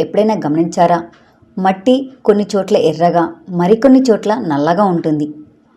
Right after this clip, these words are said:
అసలు అలా ఎలా మారుతుందని ఆలోచించారా? ఆ విషయాలేంటో ఇప్పుడు తెలుసుకుందాం. ఐరన్ ఆక్సైడ్ వల్ల ఎర్రటి మట్టి ఆ రంగులో ఉంటుంది. అంటే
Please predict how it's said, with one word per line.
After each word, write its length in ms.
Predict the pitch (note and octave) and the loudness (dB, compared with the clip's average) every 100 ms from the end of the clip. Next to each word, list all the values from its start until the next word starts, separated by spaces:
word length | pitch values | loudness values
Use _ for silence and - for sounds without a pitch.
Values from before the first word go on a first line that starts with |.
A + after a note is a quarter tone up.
| - | -6
అసలు 320 | A3 C4 C4 C4+ - G#3+ | 0 4 4 2 -2 0
అలా 140 | A3+ G#3 | 2 2
ఎలా 140 | F3+ A3+ G#3 | 2 2 2
మారుతుందని 500 | D3+ F#3+ A#3 G#3+ G#3+ E3+ | 0 2 0 0 0 -2
ఆలోచించారా? 580 | D3 F3+ F#3 F3 D#3+ D3 D3+ _ _ _ _ - | -4 -4 -6 -2 -2 -2 -8 _ _ _ _ 0
ఆ 20 | C4 | 2
విషయాలేంటో 580 | G3+ C4+ C4+ B3+ G3+ A3+ C4+ | 2 2 2 2 0 -2 -2
ఇప్పుడు 160 | B3 B3+ | -4 -2
తెలుసుకుందాం. 500 | E3 - - F#3 D#3 - - _ _ _ - G3 | -4 -4 -6 -4 -4 -4 -14 _ _ _ -6 2
ఐరన్ 240 | A3+ C4+ B3+ D#3 | 4 6 2 0
ఆక్సైడ్ 340 | - - G#3+ F#3+ | -2 2 4 4
వల్ల 260 | F3+ F3+ F3+ D#3+ | 2 2 -2 -6
ఎర్రటి 260 | G3 B3 C4 G#3 | 2 4 4 0
మట్టి 240 | F3 A3 | 0 -2
ఆ 160 | - F3 E3+ | -2 -2 -2
రంగులో 280 | E3 F#3 F#3+ | 0 0 -2
ఉంటుంది. 340 | D#3 E3 D3+ D3+ - - _ _ | -4 -4 -4 -8 -14 -20 _ _
అంటే 280 | G3 A#3 C#4 | 0 4 4